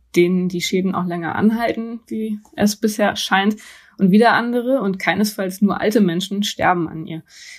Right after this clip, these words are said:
Von Anfang an stellte sich daher die Frage, was bestimmt diese unterschiedlich schweren Verläufe? Wovon hängt es ab, dass die einen nur sehr, sehr mild erkranken und die anderen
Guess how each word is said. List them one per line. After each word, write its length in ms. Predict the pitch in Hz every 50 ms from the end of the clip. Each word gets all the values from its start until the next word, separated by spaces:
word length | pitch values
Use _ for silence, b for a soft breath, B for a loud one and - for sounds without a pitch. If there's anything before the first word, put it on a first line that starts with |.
| B B B
Von 160 | - - 185
Anfang 260 | 127 175 208 247 214
an 180 | - 202 208 233
stellte 280 | - - 214 220 214 214
sich 160 | 220 214 208
daher 200 | 220 214 220 220
die 120 | 208 214
Frage, 640 | 208 - - 185 196 196 202 202 208 202 - - _ _ _ _ _
was 260 | - 180 185 208 202
bestimmt 580 | - 226 208 208 - - - - 254 247 254 -
diese 260 | 202 185 185 180 -
unterschiedlich 640 | - - 208 214 233 214 214 - 180 - 196 208 -
schweren 300 | - - 185 185 196 208
Verläufe? 520 | 208 - - - - 185 208 - 175 170
Wovon 320 | 175 180 202 - 214 196 208
hängt 220 | 208 185 208 208
es 140 | 190 190 -
ab, 340 | - - - - - - b b b b b b b b b _
dass 160 | - 180 180
die 140 | - - -
einen 300 | - - 175 185 190 196
nur 140 | 190 190 185
sehr, 240 | 180 180 180 180 185
sehr 140 | 190 185 180
mild 380 | 180 175 175 185 214 254 247
erkranken 760 | 247 240 240 233 - - - 233 233 - - 233 233 226 -
und 640 | - - 190 196 202 202 202 202 - - - - - -
die 120 | 170 170
anderen 680 | - - - 196 196 190 190 185 185 185 185 185 185